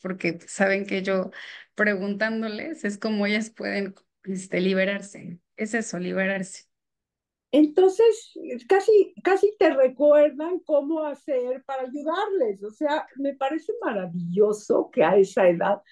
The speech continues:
Speaker 2: y con la de tres años igual.
Speaker 1: Pues la que tiene como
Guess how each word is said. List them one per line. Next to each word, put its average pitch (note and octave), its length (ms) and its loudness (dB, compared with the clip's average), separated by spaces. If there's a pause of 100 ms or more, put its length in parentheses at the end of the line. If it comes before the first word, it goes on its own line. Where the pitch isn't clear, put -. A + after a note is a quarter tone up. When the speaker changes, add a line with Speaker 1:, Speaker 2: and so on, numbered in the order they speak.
(240)
Speaker 2:
y D4+ 120 4
con E4 180 8
la D#4 80 8
de C#4+ 140 6
tres F4 300 0
años F#4+ 340 0
igual. G3 440 -2 (1300)
Speaker 1:
Pues A3 300 -8
la A3 420 -2
que G#3+ 80 -8
tiene A#3+ 320 -6
como F#3 560 -4